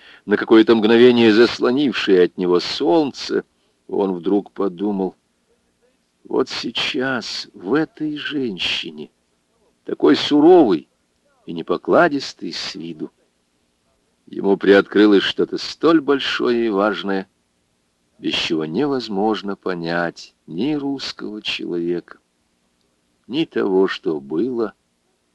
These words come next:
и будет еще на русской земле».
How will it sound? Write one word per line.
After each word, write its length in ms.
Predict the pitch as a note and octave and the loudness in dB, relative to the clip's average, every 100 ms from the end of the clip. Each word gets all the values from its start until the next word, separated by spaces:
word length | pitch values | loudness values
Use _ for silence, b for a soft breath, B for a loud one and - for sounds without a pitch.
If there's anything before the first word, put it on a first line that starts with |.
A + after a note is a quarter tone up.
| _ - | _ -14
и 100 | D2+ | -14
будет 540 | C#2+ B2+ D#3 G2+ - | -2 0 0 -2 -16
еще 520 | D2 C#2 - - D2+ - _ _ _ _ _ _ _ - | -18 -12 -10 -10 -12 -18 _ _ _ _ _ _ _ -18
на 160 | C#2+ | -12
русской 440 | C#2+ G2 - - C2+ | -8 -8 -10 -12 -16
земле». 400 | C#2+ C2 C2 | -16 -16 -16